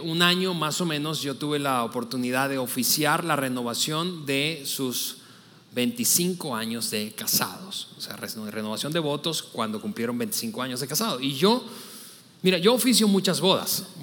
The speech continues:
eh, oficio bodas... Eh, a montón, ¿verdad? Y me encanta oficiar bodas. Pero, pero de, honestamente me gusta mucho más la renovación de votos. ¿Por qué? Porque una boda es un acto de fe, ¿no es cierto?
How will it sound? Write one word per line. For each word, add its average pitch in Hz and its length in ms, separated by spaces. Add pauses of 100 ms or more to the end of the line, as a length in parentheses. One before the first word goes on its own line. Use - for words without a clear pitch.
(100)
eh, 120 280 (260)
oficio 170 320
bodas... 180 500
Eh, 104 300 (420)
a 131 140
montón, 131 680
¿verdad? 107 220
Y 156 100
me 151 100
encanta 151 540
oficiar 107 400
bodas. 95 440 (1160)
Pero, 180 540
pero 185 280
de, 180 760
honestamente 180 880
me 160 160
gusta 185 260
mucho 170 420
más 123 240
la 127 60
renovación 110 480
de 117 80
votos. 170 320
¿Por 139 160
qué? 143 140
Porque 127 340
una 226 200
boda 160 360
es 117 140
un 135 120
acto 123 280
de 110 100
fe, 131 300 (1000)
¿no 131 80
es 127 60
cierto? 202 260